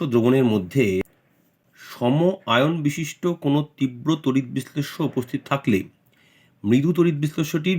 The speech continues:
বিয়োজন মাত্রা হ্রাস পায়, তাকে সম আয়ন প্রভাব বলে। অর্থাৎ এক্ষেত্রেও কিছুটা এই যে লা শাতিলিয়ারের নীতিটা অ্যাপ্লিকেবল হবে। দেখো, অ্যাসিটিক অ্যাসিডের মধ্যে যদি সামান্য এইচসিএল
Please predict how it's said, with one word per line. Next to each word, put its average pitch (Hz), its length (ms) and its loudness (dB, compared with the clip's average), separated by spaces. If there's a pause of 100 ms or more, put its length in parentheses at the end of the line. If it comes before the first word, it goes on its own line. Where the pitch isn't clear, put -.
বিয়োজন 123 320 2
মাত্রা 127 220 -4
হ্রাস 98 200 -2 (120)
পায়, 139 240 0
তাকে 113 160 -10 (100)
সম 107 200 -6
আয়ন 101 160 -2
প্রভাব 92 280 -4
বলে। 85 140 -10 (380)
অর্থাৎ 117 280 -2 (140)
এক্ষেত্রেও 180 460 2 (100)
কিছুটা 143 340 -2 (560)
এই 117 100 -2
যে 139 40 6 (120)
লা 120 100 4 (120)
শাতিলিয়ারের 175 560 0
নীতিটা 151 340 -2
অ্যাপ্লিকেবল 117 520 -2
হবে। 85 180 -10
দেখো, - 200 -14
অ্যাসিটিক - 360 -6
অ্যাসিডের 147 280 -2
মধ্যে 156 140 0
যদি 147 140 -6
সামান্য 131 240 -2 (100)
এইচসিএল 151 300 -4